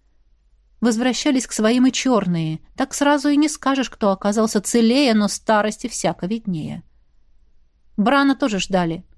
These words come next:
Но его, помимо Прины, караулили еще и набольшие. Старшенький Нора и пекарь. Каждый по отдельности кузнецу уступал, но вместе могли его и скрутить. Тем более, что кое-кто уже вопросительно косился,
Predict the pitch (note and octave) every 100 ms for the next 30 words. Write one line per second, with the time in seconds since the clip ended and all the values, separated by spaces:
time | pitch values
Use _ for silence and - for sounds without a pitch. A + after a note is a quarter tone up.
0 | _ _ _ _ A3 C4 A#3+ C4+ D4 -
1 | G#3+ A3 A3+ G#3+ A#3+ C#4 F#3 E3+ G3+ G3+
2 | G3+ C4+ A#3+ A3 G3 F#3+ - A#3 A#3 C#4+
3 | G#3 D#3+ - - E3 D#3+ - _ _ -
4 | - D4+ D4 - A3 G#3+ A3 G#3 G#3 B3+
5 | C#4+ C4 - - A#3+ - _ F#3+ E3 -
6 | F3 - _ _ _ - - _ - C#4+
7 | A3 A#3+ A#3 A3 G3+ A#3+ A#3+ A3 - A3+
8 | A3+ A3 A3 - C4 A#3+ - A#3+ D#4+ E4
9 | A#3+ A3 G3+ G3+ A3+ A3+ G#3+ - - A#3+
10 | A3 G3 F3+ F3+ G#3+ F3+ E3 F3+ - A3+
11 | A3+ - D#3 - - _ _ - F#3+ F3
12 | A3 B3 A3+ F#3 F3+ F#3+ F#3 - A#3 A#3+
13 | A#3 A3+ A3 G#3 - E4 E4 E4 E4 E4
14 | - E4+ A3+ F3+ E3+